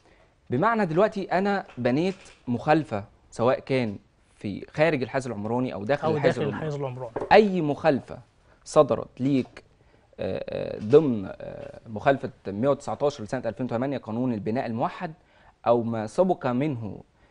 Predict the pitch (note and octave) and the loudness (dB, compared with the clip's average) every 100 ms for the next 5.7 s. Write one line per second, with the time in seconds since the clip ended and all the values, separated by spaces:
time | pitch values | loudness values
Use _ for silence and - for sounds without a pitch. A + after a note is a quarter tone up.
0 | _ A2 C3 A#2 G#2 - A2 A2 C3+ G3 | _ 0 0 2 -2 -2 -2 -2 2 2
1 | F#3+ - _ _ _ _ _ _ _ _ | 0 -12 _ _ _ _ _ _ _ _
2 | A#2 G#2+ D#3+ E3 - G#2+ A#2+ A2+ G2 - | -8 -4 -2 -4 -6 -10 -8 -8 -8 -12
3 | - - _ _ _ - C#3 C#3+ C3+ - | -18 -20 _ _ _ 0 2 4 2 -4
4 | - A2+ A2 C3 B2+ B2+ A#2 - C#3+ C#3+ | -8 -6 -4 -6 -6 -8 -14 -8 -4 -4
5 | B2+ - G#2 G#2 B2+ A2+ | -6 -8 -6 -2 0 -2